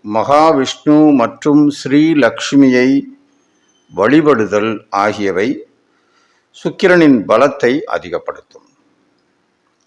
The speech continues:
அதே போல, செவ்வாய் பகவானின் பலத்தை பெற துவரம் பருப்பு, முந்திரி பருப்பு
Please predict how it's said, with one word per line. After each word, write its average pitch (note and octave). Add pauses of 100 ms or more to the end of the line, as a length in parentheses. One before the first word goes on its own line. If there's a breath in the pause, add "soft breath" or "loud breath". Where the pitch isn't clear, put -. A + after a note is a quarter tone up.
(180)
அதே G3
போல, F3+ (840)
செவ்வாய் G#3
பகவானின் D#3+
பலத்தை D3
பெற A#2 (1120)
துவரம் F#3
பருப்பு, C3 (1400)
முந்திரி E3+
பருப்பு C3